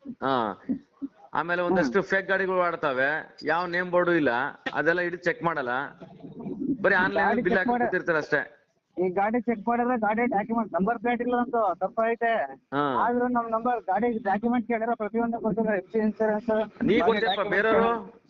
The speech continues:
Speaker 1: ಬೇರೆಯವ್ರ ಫೇಕ್ ಗಾಡಿಗಳು,
Speaker 2: ಹಾ.
Speaker 1: ಕದ್ದಿರೋ ಗಾಡಿಗಳು ಅಥವಾ ಇನ್ನಿತರ ಗಾಡಿಗಳು, ಡಾಕ್ಯುಮೆಂಟರಿ ಇಲ್ದಿರೋ ಗಾಡಿಗಳು.
Speaker 2: ಅದನ್ನ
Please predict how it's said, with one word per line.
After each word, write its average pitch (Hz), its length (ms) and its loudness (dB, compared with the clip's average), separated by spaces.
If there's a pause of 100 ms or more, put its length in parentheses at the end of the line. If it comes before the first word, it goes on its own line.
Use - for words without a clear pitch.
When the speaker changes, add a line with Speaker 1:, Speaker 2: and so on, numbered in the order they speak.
Speaker 1:
ಬೇರೆಯವ್ರ 208 300 2
ಫೇಕ್ 202 240 0
ಗಾಡಿಗಳು, 208 320 4
Speaker 2:
ಹಾ. 208 300 -6 (340)
Speaker 1:
ಕದ್ದಿರೋ 196 340 2
ಗಾಡಿಗಳು 196 680 2
ಅಥವಾ 180 300 0
ಇನ್ನಿತರ 190 420 -2
ಗಾಡಿಗಳು, 190 600 -2 (540)
ಡಾಕ್ಯುಮೆಂಟರಿ 175 420 0
ಇಲ್ದಿರೋ 175 240 2
ಗಾಡಿಗಳು. 175 580 -6 (1300)
Speaker 2:
ಅದನ್ನ 240 420 0